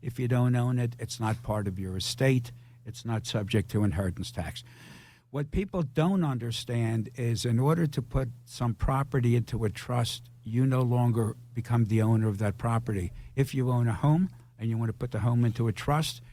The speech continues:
we prepare a new deed. The deed transfers the ownership of the property into a trust. You don't own it. Most people don't want to give up ownership. The trust entity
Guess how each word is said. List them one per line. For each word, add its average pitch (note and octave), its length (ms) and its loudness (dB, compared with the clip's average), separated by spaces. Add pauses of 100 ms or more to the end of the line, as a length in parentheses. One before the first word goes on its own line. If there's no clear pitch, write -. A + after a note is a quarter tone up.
(160)
we A#2+ 120 -2
prepare A2+ 460 -2
a A2+ 60 2
new A2+ 240 4
deed. D3 540 2 (400)
The A2 80 -6
deed C3 420 0 (260)
transfers B2 640 -2
the A#2+ 140 2
ownership A#2+ 460 2
of A2+ 120 -2
the A#2 80 -2
property B2 520 0
into A#2+ 340 -2
a A2 60 4
trust. A#2+ 380 -2 (160)
You A2+ 160 -2 (160)
don't B2+ 360 0 (120)
own A#2 260 2
it. - 220 -16 (360)
Most A#2+ 220 -10
people B2 320 -6 (140)
don't B2 320 -2
want A#2+ 180 2
to A2+ 60 2
give A#2 240 2
up A#2 280 0
ownership. A#2 640 -2 (640)
The A2 80 -6
trust - 640 0
entity C3 540 0